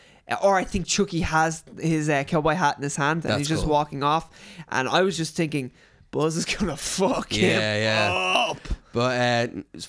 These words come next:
Speaker 2: funny enough, we get talking
Speaker 1: Buzz gonna
Speaker 2: on
Speaker 1: come in hard.
Speaker 2: Yeah, he is. He's gonna go extra spicy
Speaker 1: <laughs>
Speaker 2: on that
Speaker 1: Oh, well,
Speaker 2: Cersei
Speaker 1: yeah.
Speaker 2: Lannister level.
Speaker 1: And Chucky's probably gonna like extra
Speaker 2: He probably
Speaker 1: spicy.
Speaker 2: will. He probably will.
Speaker 1: Deeper.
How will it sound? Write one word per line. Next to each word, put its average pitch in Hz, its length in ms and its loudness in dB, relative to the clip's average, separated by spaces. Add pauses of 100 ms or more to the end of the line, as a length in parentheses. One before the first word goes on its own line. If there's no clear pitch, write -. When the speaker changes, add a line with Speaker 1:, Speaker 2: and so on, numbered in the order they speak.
(100)
Speaker 2:
funny 175 220 0
enough, 135 240 0
we 117 80 0
get 110 180 0
talking 120 240 2
Speaker 1:
Buzz 196 80 4
gonna 180 140 2
Speaker 2:
on 160 40 -4
Speaker 1:
come 170 180 0
in 143 60 0
hard. 147 380 0
Speaker 2:
Yeah, 107 220 0
he 110 200 -2
is. 107 200 -4
He's 104 120 -10
gonna 117 140 -6
go 107 160 -6
extra - 280 -6
spicy 104 280 -6
Speaker 1:
<laughs> - 160 0
Speaker 2:
on 151 80 6
that 196 40 4
Speaker 1:
Oh, 165 420 2
well, 156 100 -2
Speaker 2:
Cersei 135 300 0
Speaker 1:
yeah. 120 60 -2
Speaker 2:
Lannister 113 460 -2
level. 101 440 -2
Speaker 1:
And 160 100 0
Chucky's 226 240 2
probably 214 220 2
gonna 143 200 0
like 147 260 0
extra 131 280 -2
Speaker 2:
He 110 60 -4
probably 127 300 2
Speaker 1:
spicy. 104 100 2
Speaker 2:
will. 101 340 0
He 104 60 -14
probably 101 320 0
will. 95 100 0 (140)
Speaker 1:
Deeper. 285 420 -2